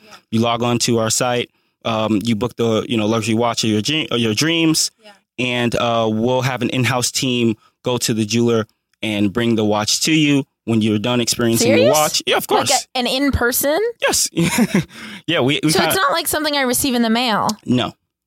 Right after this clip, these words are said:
Speaker 2: No, it's, it's all local transactions, pretty much. Yeah. <laughs>
Speaker 1: That's such an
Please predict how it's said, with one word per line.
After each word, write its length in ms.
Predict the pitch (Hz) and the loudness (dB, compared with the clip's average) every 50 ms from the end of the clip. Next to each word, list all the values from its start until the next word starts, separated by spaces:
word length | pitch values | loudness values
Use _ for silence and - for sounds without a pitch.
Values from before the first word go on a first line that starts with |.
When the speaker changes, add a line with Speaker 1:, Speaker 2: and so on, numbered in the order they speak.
| _ _ _ _ - | _ _ _ _ -4
Speaker 2:
No, 160 | 110 104 - | -2 0 0
it's, 220 | - 127 - - 143 | 0 0 0 -2 -2
it's 160 | 135 - - | -2 -2 -2
all 200 | 160 165 165 156 | 0 0 0 0
local 380 | 131 127 127 123 - 123 113 | 0 0 0 0 0 -2 -2
transactions, 760 | - - - 107 101 95 98 87 90 - - - - - - | -2 -2 -2 -2 -2 -2 -2 -4 -4 -4 -6 -6 -6 -8 -10
pretty 220 | - - 98 - 80 | -8 -8 -6 -6 -6
much. 320 | 90 - - - - - | -6 -8 -8 -12 -10 -8
Yeah. 220 | - - - 123 127 - - - - - - - - - | -6 -4 -2 -4 -4 -4 -8 -12 -16 -10 -8 -8 -6 -4
<laughs> 0 | - 175 - - - - - _ - | -4 -6 -4 -6 -10 -12 -12 _ -6
Speaker 1:
That's 340 | 208 254 294 494 - - - | -2 0 0 0 0 0 -2
such 160 | 605 571 - | -2 0 0
an 60 | 571 | -2